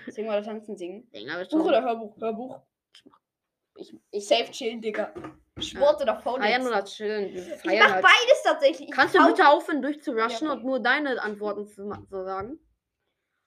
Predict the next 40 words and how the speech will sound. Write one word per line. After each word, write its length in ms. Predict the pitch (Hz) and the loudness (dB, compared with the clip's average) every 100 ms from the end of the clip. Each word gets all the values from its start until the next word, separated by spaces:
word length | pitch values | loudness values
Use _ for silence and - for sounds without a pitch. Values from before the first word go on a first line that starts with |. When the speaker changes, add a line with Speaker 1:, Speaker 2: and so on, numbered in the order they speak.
| _ | _
Speaker 1:
Sport 340 | _ - 233 254 | _ -10 -8 -6
oder 120 | 196 | -6
Faulenzen? 580 | 196 196 202 202 202 - - - - _ _ _ | -6 -6 -6 -6 -8 -12 -12 -16 -18 _ _ _
Speaker 2:
Also, 180 | - 311 330 | -6 -4 -6
ich 120 | 349 427 | -8 -6
mach 140 | 440 | -6
Speaker 1:
Faulenzen. 140 | 403 | -6
Speaker 2:
tatsächlich, 420 | - 370 381 - 294 | -8 -8 -10 -10 -16
ich 80 | |
mach 100 | - 320 | -8 -4
Speaker 1:
Kino 160 | 330 | -2
oder 140 | 285 202 | 0 0
Speaker 2:
Sport. 120 | 202 208 | 2 0
Speaker 1:
Fernsehen? 420 | 226 196 190 190 _ _ - | 0 -6 -8 -12 _ _ -18
Speaker 2:
Ich 120 | 269 | -10
mach 100 | 302 | -10
Speaker 1:
Also, 160 | - - | -10 -14
Speaker 2:
Sport. 220 | - 247 | -6 0
Speaker 1:
Kino 100 | 339 | 0
ist 80 | 427 | 0
geil 200 | 190 190 | 0 0
eigentlich. 420 | 196 185 185 202 _ _ _ _ - | 0 -4 -10 -18 _ _ _ _ -18
Speaker 2:
Ich 80 | - | -8
mach 200 | 349 - | -8 -8
tatsächlich 420 | 294 311 320 285 | -14 -14 -14 -14
Sport, 500 | - - 277 349 427 | -12 -2 0 0 -4
aber 140 | 320 285 | -8 -12
ich 80 | 277 | -12
faule 260 | 320 330 277 | -12 -10 -12
jetzt 160 | - | -14
auch 100 | 214 | -20
viel. 260 | _ 208 190 - _ | _ -12 -12 -14 _
Kino 200 | - 330 | -8 -4
oder 80 | 320 | -4
Fernsehen? 400 | 320 285 277 269 | -4 -8 -8 -16
Fernsehen. 500 | - 233 285 240 208 - _ _ _ | -14 -14 -12 -14 -16 -18 _ _ _
Speaker 1:
Kino 220 | _ 226 | _ -12
ist 80 | 226 | -10
eigentlich 240 | - 190 - | -10 -10 -14
cooler. 360 | - 196 196 | -16 -14 -14